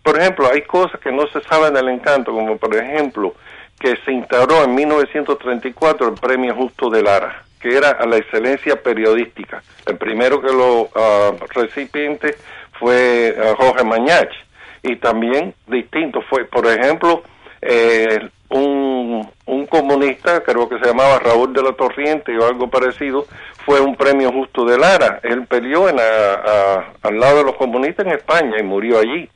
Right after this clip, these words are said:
Entonces, eh, también, eh,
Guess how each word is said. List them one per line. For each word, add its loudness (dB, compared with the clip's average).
Entonces, -2
eh, 0
también, 0
eh, 4